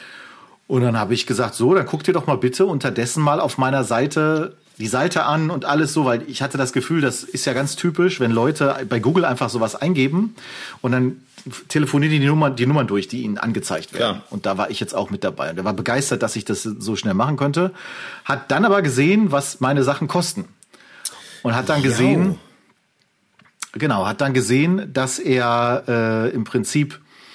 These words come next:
Speaker 1: äh, neunundachtzig Euro für Bewerbungsfotos, Foto zahlen sollte.
Speaker 2: Mhm.
Speaker 1: Und wurde dann schlagartig skeptisch, sagen wir mal so. Und hat mir dann noch so ein, zwei WhatsApp geschrieben, ja, hin und her geschrieben, sofern ich schreiben konnte zwischendurch.
Speaker 2: Mhm.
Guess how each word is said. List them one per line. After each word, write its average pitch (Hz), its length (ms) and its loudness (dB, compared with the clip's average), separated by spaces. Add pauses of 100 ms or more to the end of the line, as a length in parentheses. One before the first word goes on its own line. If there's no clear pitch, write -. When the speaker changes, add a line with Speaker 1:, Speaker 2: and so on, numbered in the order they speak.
(420)
Speaker 1:
äh, 123 260 4
neunundachtzig 127 680 0
Euro 170 400 2
für 131 240 2
Bewerbungsfotos, 139 1500 0
Foto 147 560 0 (180)
zahlen 143 360 0
sollte. 131 440 4
Speaker 2:
Mhm. 117 500 0 (600)
Speaker 1:
Und 120 260 -4
wurde 180 220 4
dann 147 120 2
schlagartig 147 640 0
skeptisch, - 680 -2 (120)
sagen 110 260 -2
wir 107 60 0
mal 107 160 2
so. 98 220 0
Und 87 100 -4
hat 110 140 -4
mir 120 80 2
dann 120 100 2
noch 120 80 2
so 131 160 0
ein, 110 140 -2
zwei 117 180 -2
WhatsApp 131 300 -2
geschrieben, 135 260 0
ja, 123 240 2 (300)
hin 123 160 0
und 120 120 -2
her 131 140 2
geschrieben, 151 320 -2
sofern 131 300 0
ich 123 80 -2
schreiben 117 300 0
konnte 165 340 0
zwischendurch. 160 640 0
Speaker 2:
Mhm. 92 480 -2